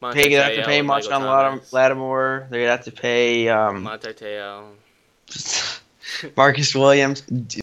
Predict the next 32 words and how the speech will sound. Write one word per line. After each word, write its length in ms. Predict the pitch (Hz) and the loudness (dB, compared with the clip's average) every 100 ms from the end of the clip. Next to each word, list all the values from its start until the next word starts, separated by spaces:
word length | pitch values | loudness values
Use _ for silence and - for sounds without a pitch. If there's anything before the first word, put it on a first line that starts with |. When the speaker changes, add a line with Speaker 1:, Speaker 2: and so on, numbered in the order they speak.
| - | -8
Speaker 1:
did 100 | 123 | 0
they 160 | 127 135 | 4 6
bring 240 | 139 135 | 6 4
Dez 260 | 120 123 127 | 6 4 4
back? 380 | 143 151 165 - _ | 6 6 6 0 _
Speaker 2:
Yeah, 220 | 147 110 104 | -14 -10 -8
they 160 | 107 | -8
are 120 | 104 | -8
bringing 240 | 98 87 69 | -10 -14 -16
Dez 240 | 58 64 | -18 -18
back. 260 | - - - _ _ _ _ _ _ | -20 -20 -20 _ _ _ _ _ _
Speaker 1:
All 360 | 107 104 110 127 | -6 -2 0 2
right, 300 | 143 127 101 | 4 4 4
I 480 | 110 127 131 131 127 - _ | 2 2 2 2 -4 -12 _
Speaker 2:
That's 160 | 123 135 | -12 -10
a 40 | |
one 160 | 123 120 | -10 -4
point 220 | 117 - | -4 -4
two 140 | 127 | -8
million 220 | 113 107 107 | -8 -8 -10
Speaker 1:
That 300 | 101 104 _ | -10 -12 _
Speaker 2:
co-, 100 | 120 | -18
contract 420 | 117 104 87 110 | -18 -18 -18 -18
right 180 | 107 - | -20 -14
there. 280 | 120 117 131 _ _ _ _ _ | -14 -14 -18 _ _ _ _ _
Speaker 1:
They 100 | 139 | 2
gotta 180 | 147 151 | 4 4
pay 120 | 160 | 2
my 140 | 156 143 | 2 2
boy 180 | 147 | 2
Will 160 | 139 139 | 0 0
Lutz. 480 | 139 110 - - | 2 2 0 -10